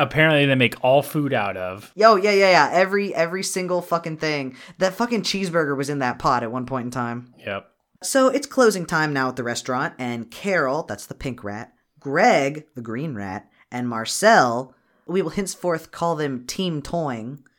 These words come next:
Speaker 2: are getting ready for some sort of secret mission they do every Thursday night.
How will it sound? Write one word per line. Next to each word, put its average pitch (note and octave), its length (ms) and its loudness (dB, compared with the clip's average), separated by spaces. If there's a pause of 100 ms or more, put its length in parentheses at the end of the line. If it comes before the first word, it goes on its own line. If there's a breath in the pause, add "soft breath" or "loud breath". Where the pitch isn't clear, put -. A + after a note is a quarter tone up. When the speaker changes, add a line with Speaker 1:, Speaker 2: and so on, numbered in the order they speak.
(160)
Speaker 2:
are C#3 180 0
getting G3+ 300 0
ready E3 240 2
for B2 100 -6
some D#3+ 220 -4
sort D3+ 180 -4
of A2 140 -6
secret D#3+ 580 -2
mission F3 320 -2
they A#2 140 -4
do A2+ 240 -4
every D#3+ 360 -2
Thursday C3+ 460 -2
night. G2+ 300 -6